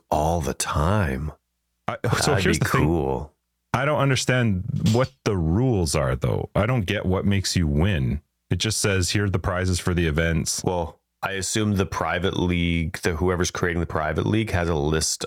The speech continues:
Speaker 1: of goals that they can, exotic rules that they can apply to the league.
Speaker 2: I guess so. I guess you'll see it when you create it. So it's an interesting idea.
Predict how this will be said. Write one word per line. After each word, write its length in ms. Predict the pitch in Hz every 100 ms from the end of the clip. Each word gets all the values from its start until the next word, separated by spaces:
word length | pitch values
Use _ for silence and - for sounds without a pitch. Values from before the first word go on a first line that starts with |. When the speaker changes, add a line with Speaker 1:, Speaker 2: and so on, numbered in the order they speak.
| -
Speaker 1:
of 440 | 82 76 76 71 85
goals 540 | 78 78 80 76 -
that 160 | - -
they 160 | 71
can, 240 | - 78 -
exotic 500 | 82 87 73 73 -
rules 380 | 80 71 73
that 140 | - -
they 100 | 80
can 160 | -
apply 360 | - - - -
to 80 | -
the 80 | -
league. 180 | 50 -
Speaker 2:
I 140 | - 87
guess 240 | 85 104
so. 300 | - 76 71 - -
I 60 |
guess 220 | 87 101 104
you'll 100 | 92
see 320 | - 90 92
it 100 | 78
when 180 | 78 80
you 120 | 78
create 420 | - 80 76 78
it. 160 | 69 -
So 320 | - 78 76 - _ _ _
it's 140 | - -
an 100 | 262
interesting 400 | 190 160 - 139
idea. 540 | 113 104 120 147 143